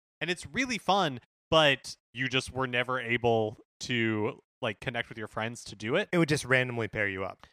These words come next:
Speaker 1: Right, exactly. So at E three, Nintendo was, uh, issu-, issued a statement saying that in a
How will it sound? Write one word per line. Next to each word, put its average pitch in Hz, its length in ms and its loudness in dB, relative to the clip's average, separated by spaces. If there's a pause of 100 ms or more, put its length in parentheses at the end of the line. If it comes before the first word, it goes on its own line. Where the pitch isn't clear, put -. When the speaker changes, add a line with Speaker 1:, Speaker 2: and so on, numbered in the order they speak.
(140)
Speaker 1:
Right, 131 380 6
exactly. 123 440 -2
So 165 300 2 (320)
at 202 240 4
E 196 120 -8
three, 151 560 -6 (160)
Nintendo 143 340 -4
was, 131 180 -6 (200)
uh, 123 480 4
issu-, - 240 -8 (220)
issued 135 260 -4
a 117 40 -4
statement 156 460 -2
saying 123 420 2 (280)
that 123 280 6
in 139 160 -4
a 117 220 -2